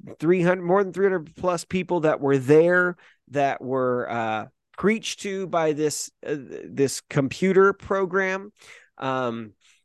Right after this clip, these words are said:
and, uh, it was more of an experiment to just see what it would be like. And, uh, so there was a,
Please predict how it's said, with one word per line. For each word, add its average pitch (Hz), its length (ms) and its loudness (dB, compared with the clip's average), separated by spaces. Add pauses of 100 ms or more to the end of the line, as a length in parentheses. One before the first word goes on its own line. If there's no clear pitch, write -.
(200)
and, 160 500 0
uh, 147 240 0
it 185 180 -2
was 185 220 -2
more 190 240 4
of 202 80 0
an 196 100 -4
experiment 175 760 0
to 156 100 -4
just 143 280 -2
see 160 580 -2 (240)
what 160 300 2
it 180 100 -2
would 147 220 2
be 143 160 4
like. 147 560 2
And, 135 360 -4
uh, 135 220 0
so 165 220 -2
there 165 180 0
was 160 380 0
a, 143 440 -2